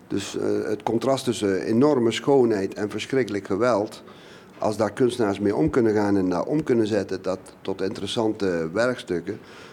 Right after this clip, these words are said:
dat vind ik heel knap. En dat kunnen ze daar heel goed.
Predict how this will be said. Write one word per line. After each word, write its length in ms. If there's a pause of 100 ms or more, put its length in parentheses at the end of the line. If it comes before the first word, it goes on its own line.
(120)
dat 140
vind 140
ik 100
heel 160
knap. 480 (1080)
En 140
dat 100
kunnen 240
ze 180
daar 260
heel 240
goed. 400